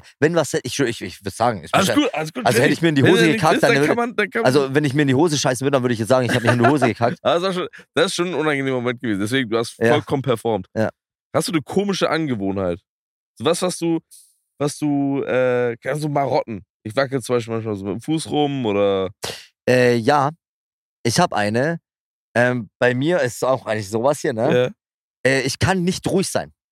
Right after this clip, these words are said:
Speaker 1: Es hat aber, ich, es hat aber nichts mit A D S zu tun oder
Speaker 2: Mhm.
Speaker 1: so, hab ich nicht.
Speaker 2: Mhm.
Speaker 1: Ähm, aber ich
Speaker 2: Aber
Speaker 1: muss
Speaker 2: wie, wie ruhig? Verbal oder, äh, also
Speaker 1: Nee,
Speaker 2: bist du
Speaker 1: körperlich.
Speaker 2: Achso, okay.
Speaker 1: Also ich kann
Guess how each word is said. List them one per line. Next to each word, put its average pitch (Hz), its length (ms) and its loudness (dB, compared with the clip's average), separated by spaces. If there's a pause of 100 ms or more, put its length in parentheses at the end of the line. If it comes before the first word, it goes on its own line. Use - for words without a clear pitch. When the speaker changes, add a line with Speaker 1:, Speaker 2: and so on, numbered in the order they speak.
(180)
Speaker 1:
Es 120 100 0
hat 160 140 2
aber, 151 160 2
ich, 135 100 -2
es 147 300 0
hat 160 100 4
aber 156 140 2
nichts 160 160 -2
mit 143 100 -2
A 139 80 4
D 135 100 0
S 170 140 0
zu - 80 -2
tun 185 160 0
oder 170 120 4
Speaker 2:
Mhm. 151 40 2
Speaker 1:
so, 170 180 4
hab 131 120 0
ich 151 100 -6
nicht. 202 260 -4 (140)
Speaker 2:
Mhm. 139 240 -2 (240)
Speaker 1:
Ähm, 147 560 0 (140)
aber 175 500 4
ich 139 140 -4
Speaker 2:
Aber 156 100 4
Speaker 1:
muss 202 160 4
Speaker 2:
wie, 160 80 -2
wie 180 80 0
ruhig? 151 320 0
Verbal 147 500 2
oder, 202 200 0
äh, 175 560 2
also 143 120 2
Speaker 1:
Nee, 160 120 6
Speaker 2:
bist 190 100 2
du 143 60 -2
Speaker 1:
körperlich. 139 480 2
Speaker 2:
Achso, 220 180 0
okay. 135 260 0
Speaker 1:
Also 151 300 2
ich 147 160 0
kann 180 380 0